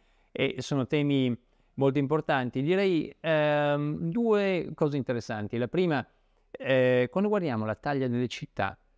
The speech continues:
c'è una legge molto regolare, matematica molto regolare, si chiama la legge di Zipf,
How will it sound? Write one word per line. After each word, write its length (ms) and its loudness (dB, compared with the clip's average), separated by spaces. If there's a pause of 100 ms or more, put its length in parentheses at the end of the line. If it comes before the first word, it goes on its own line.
(200)
c'è 200 -6
una 100 2
legge 720 0
molto 300 0
regolare, 500 0
matematica 480 -2
molto 300 0
regolare, 420 2
si 60 -10
chiama 220 -2
la 60 -4
legge 680 -2
di 240 0
Zipf, 380 -2